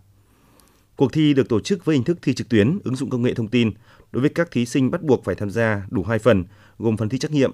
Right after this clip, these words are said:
có bốn mươi câu hỏi về các nội dung trong công tác cải cách hành chính nhà nước tỉnh Yên Bái, giai đoạn hai nghìn không trăm mười sáu hai nghìn không trăm hai mươi. Phần thi tự luận, các thí sinh trình bày việc thực hiện công tác cải cách hành chính ở cơ quan, đơn vị, địa phương đang công tác,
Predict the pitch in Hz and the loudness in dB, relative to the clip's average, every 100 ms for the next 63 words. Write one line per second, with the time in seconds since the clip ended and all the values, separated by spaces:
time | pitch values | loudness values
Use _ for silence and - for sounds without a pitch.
0 | _ _ _ - 101 117 123 147 127 117 | _ _ _ -4 -2 0 0 0 -2 0
1 | 104 82 87 135 135 92 117 107 113 104 | 0 -2 -4 -4 -4 -2 0 0 -2 -6
2 | 98 139 98 123 104 104 113 120 - 92 | -6 -6 -6 -6 -4 -4 0 0 0 -4
3 | 101 95 120 196 - _ _ _ _ 127 | -2 -2 -2 -6 -14 _ _ _ _ -2
4 | 110 120 120 90 110 117 98 - 104 127 | 0 0 0 -2 -4 -4 -4 -4 -6 -2
5 | 98 107 104 107 107 113 110 107 - _ | -2 -4 -4 -4 0 4 4 2 -18 _
6 | _ _ _ _ 131 123 147 - 117 127 | _ _ _ _ 0 2 0 0 0 0
7 | - - 151 147 156 135 120 113 104 101 | 0 -10 -6 -2 2 0 0 -2 0 0
8 | 98 101 104 113 - 120 101 - 107 123 | 0 -2 -2 -2 -2 -4 -4 -4 -2 -2
9 | 98 107 107 110 104 110 107 98 120 170 | -2 -4 -2 -4 -4 -2 -2 -2 -2 -4
10 | 73 127 110 85 98 101 104 147 | -2 0 0 -2 -4 -4 -2 -4